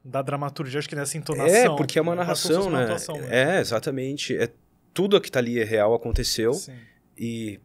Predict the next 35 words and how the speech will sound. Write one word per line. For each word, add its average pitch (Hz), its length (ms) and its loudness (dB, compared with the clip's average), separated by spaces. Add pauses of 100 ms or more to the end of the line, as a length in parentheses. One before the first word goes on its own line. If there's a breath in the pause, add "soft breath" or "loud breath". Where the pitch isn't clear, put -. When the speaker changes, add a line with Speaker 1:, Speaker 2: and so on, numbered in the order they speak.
Speaker 2:
por 117 140 -4
mais, 113 640 -2
é, 95 400 -4
absurdo 113 440 -4 (280)
que - 120 -12
seja 98 720 -6 (300)
toda 104 160 -6
essa - 160 -8
história, 117 320 0
né? 120 80 -2
Mas, 107 340 -6
é, 104 320 -4 (540 soft breath)
em 117 80 -6
termo, 123 340 -2
é 117 80 2
uma 143 140 0
narração, 160 480 2
né? 101 160 -2
Então, 110 300 -4 (560)
tem 117 160 -2
que, 131 420 -6
é, 107 540 -6
o 110 60 -8
objetivo 127 560 0
é 151 40 4
usar 127 260 0
o 135 80 0
meio 127 300 0
do 147 80 -10
podcast 127 480 -2
pra 135 120 -6
atrair 127 240 -6
a - 20 -6
audiência. 123 340 -8
Então, 107 220 -8